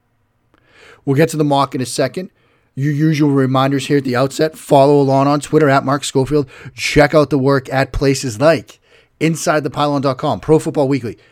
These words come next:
Matt Waldman's Rookie Scouting Portfolio, not one, not two, but three S B Nation websites, Big Blue View, Bleeding Green Nation, where Mister Kiss and I released a final show before the draft. We talked about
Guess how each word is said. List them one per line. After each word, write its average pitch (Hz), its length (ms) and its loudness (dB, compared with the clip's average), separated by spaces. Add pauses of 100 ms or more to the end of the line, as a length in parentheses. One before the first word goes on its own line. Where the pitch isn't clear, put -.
(120)
Matt 156 240 -4
Waldman's 139 440 0
Rookie 151 260 -4
Scouting 156 280 -2
Portfolio, 135 540 -4
not 135 300 -4
one, 139 240 -2
not 151 200 -4
two, 175 220 -6
but 156 320 -4
three 208 580 -4 (680)
S 151 140 -4
B 170 120 -2
Nation 156 360 -2
websites, 139 400 -4
Big 160 200 0
Blue 156 400 -2
View, 135 340 -2
Bleeding 170 1000 -4
Green 156 320 0
Nation, 147 500 -4 (720)
where 123 120 -6
Mister 139 280 -4
Kiss 151 260 -2
and 147 80 0
I 139 80 2
released 131 440 -2
a 123 420 0
final 127 600 -2
show 127 280 -2
before 117 380 -6
the 113 60 -6
draft. 117 360 -4
We 117 80 -10
talked 110 300 -8
about 101 240 -10